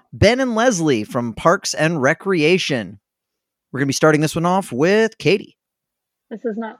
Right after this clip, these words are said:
Speaker 2: fair. <laughs> This is the other one that coming into this, I'm like, "I don't know what I'm gonna do." I don't have a decision made. I, I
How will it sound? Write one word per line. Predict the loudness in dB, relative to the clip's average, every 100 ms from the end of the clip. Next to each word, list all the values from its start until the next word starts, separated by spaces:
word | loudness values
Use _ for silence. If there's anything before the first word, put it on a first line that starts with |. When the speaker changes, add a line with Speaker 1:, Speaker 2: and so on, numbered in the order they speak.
| -4
Speaker 2:
fair. | 0 2 2
<laughs> | 4 2 4
This | 2 0
is | -2 -2
the | 0 2
other | 4 4
one | 2 2 0
that | -6
coming | -4 -4 -4
into | -6 -8 -4
this, | -4 -4
I'm | -8
like, | -8 -8
"I | -8 -8
don't | -6 -8 -8
know | -12
what | -10 -10
I'm | -10
gonna | -16 -14
do." | -14 -10
I | -8
don't | -6 -6 -8 -6
have | -4 -4 -6 _ _ _ _ _ _ _ _ _ _ -2
a | 0
decision | 0 -2 -2 -2 -2 -4 -2
made. | -2 -2 -4 -6 -6
I, | 0 2 2 0 -4 -6 -8 -12 _ _ _ -20 -20 _ _ _ _ _ _ _ _ _ _ _ _ _ _ _ _ _ _ _ _ _ -8
I | -6 -6